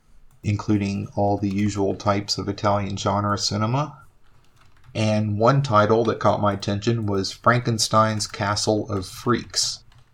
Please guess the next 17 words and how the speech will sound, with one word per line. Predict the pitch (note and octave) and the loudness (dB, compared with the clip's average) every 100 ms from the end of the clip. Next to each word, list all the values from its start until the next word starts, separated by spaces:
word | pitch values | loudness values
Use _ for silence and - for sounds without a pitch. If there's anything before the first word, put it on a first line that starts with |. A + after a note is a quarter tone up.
| _ _ _ _ _ - | _ _ _ _ _ -6
And | G2+ G2 G2 A2 | -2 -2 0 4
that | A#2 A#2+ | 4 4
film | - A2+ G#2+ G#2+ | 0 2 2 2
was | G2+ F#2+ | 0 -4
featured | - G#2+ G#2 G#2+ G#2+ G#2 | 0 0 0 0 -2 -2
in | G#2 G2+ G2 G2 G#2 G#2 - - | -4 -2 -2 -4 -6 -6 -8 -8
one | G#2+ G#2 | -2 0
of | G#2 F#2 | 2 0
the | G2+ G2+ G2+ G#2 | 0 0 0 0
Elvira | G2+ G2 G2 G2+ G#2 G2+ G2 | 0 2 4 6 6 4 2
Mistress | G2 G2+ G#2 - G#2+ | 0 -2 -2 -4 -4
of | - | -4
the | G2 | -6
Dark | - F#2+ G2 - - | -2 2 2 -2 -8
movie | F#2 G#2+ G2 F#2+ | -2 2 2 0
macabre | G2 G2 G2+ G2 G2 F#2+ - - G2+ | -4 -8 -4 -2 -2 -4 -10 -8 -6
episodes. | - - - - - - - | -4 -6 -6 -8 -8 -8 -8